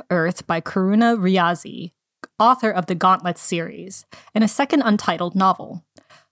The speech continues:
Told in a hybrid of verse and prose, A Bit of Earth is a contemporary retelling of The Secret Garden, starring a rebellious girl of Bangladeshi and Pakistani descent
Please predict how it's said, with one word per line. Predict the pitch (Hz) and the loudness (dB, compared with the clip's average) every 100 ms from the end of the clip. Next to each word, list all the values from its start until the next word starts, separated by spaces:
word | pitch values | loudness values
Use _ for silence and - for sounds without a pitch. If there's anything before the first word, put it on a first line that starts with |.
| _ | _
Told | - 269 294 | 2 4 6
in | 302 | 6
a | 277 | 4
hybrid | - 214 208 208 208 202 | 4 0 0 0 0 0
of | - 156 | -2 -2
verse | 160 196 240 - | 0 2 2 0
and | 220 240 | 0 0
prose, | - 175 170 170 - | 0 -2 0 -2 -4
A | 185 | -4
Bit | 160 220 | 0 0
of | 240 - | 0 -2
Earth | 180 180 - | 0 0 -4
is | 180 | -6
a | 170 | -4
contemporary | - 190 - 262 311 294 294 | -4 -2 -2 -2 0 0 0
retelling | 220 240 - 180 165 156 | 0 -2 0 -2 0 -4
of | 165 | -6
The | 170 | -4
Secret | - 240 233 233 - | -2 -2 -2 -4 -2
Garden, | 170 170 - - 180 - | -2 -2 -4 -10 -12 -8
starring | - 185 190 214 202 | -2 2 4 2 0
a | |
rebellious | 160 165 170 196 247 277 | -2 -2 0 2 2 -2
girl | - 175 170 165 | -2 2 2 0
of | 156 | -4
Bangladeshi | 170 180 214 214 160 160 165 160 160 | -2 -2 0 -2 -2 -4 -4 -4 -6
and | 160 | -4
Pakistani | 208 - 185 185 180 175 | -4 -4 -4 -2 -2 -4
descent | 170 - 185 160 165 - | -6 -4 -4 -6 -8 -14